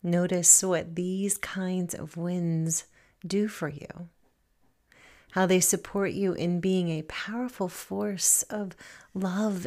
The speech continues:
and creativity, how these kinds of wins add to and deepen a kind of beauty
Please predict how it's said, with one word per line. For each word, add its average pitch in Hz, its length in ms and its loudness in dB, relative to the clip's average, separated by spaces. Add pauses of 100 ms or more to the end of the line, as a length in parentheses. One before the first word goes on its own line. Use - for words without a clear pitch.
and 185 140 -2
creativity, 175 1040 -4 (2000)
how 196 160 0
these 196 260 4
kinds 196 500 2
of 175 160 0
wins 180 460 0 (400)
add 214 500 -4
to 180 380 0
and 175 280 0
deepen 185 760 -2 (720)
a - 60 -12
kind 190 340 -2
of 170 180 -4 (160)
beauty 202 680 0